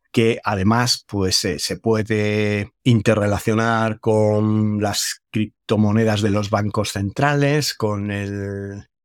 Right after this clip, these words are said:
la habilidad para traquear el dinero, con el uso autoritario de la tecnología.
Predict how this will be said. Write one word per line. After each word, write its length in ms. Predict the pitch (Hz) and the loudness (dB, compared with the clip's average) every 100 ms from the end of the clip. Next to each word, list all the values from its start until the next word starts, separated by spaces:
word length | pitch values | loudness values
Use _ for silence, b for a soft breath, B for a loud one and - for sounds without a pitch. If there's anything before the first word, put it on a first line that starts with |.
| _ _ _ | _ _ _
la 160 | - 101 | -4 -2
habilidad 480 | 101 98 101 117 - | 0 0 2 0 0
para 240 | 107 98 | -2 -2
traquear 680 | 87 92 - 98 110 107 104 | -4 -6 -4 -2 0 -2 -4
el 340 | - 101 98 95 | -6 -2 0 0
dinero, 640 | 101 113 143 135 139 143 - _ _ | 0 2 2 4 2 0 -4 _ _
con 480 | - 101 98 98 98 | -6 -4 -2 -4 -4
el 220 | 95 98 | -4 -2
uso 920 | 107 107 - 110 104 104 101 101 101 _ _ _ - | -2 -2 -2 0 0 -2 -2 -2 -4 _ _ _ -2
autoritario 760 | 101 107 110 107 98 113 110 | -2 0 0 0 0 0 2
de 80 | 110 | 0
la 100 | 104 | -2
tecnología. 720 | 104 101 101 110 165 147 135 | -2 0 -2 -2 -2 -2 -2